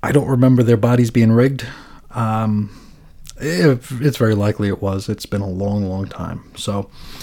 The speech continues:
if so, great use of continuity. If not, okay. Anyway,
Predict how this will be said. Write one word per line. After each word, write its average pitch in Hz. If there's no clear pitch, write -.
if 170
so, 139
great 156
use 151
of -
continuity. 113
If -
not, 110
okay. 101
Anyway, 131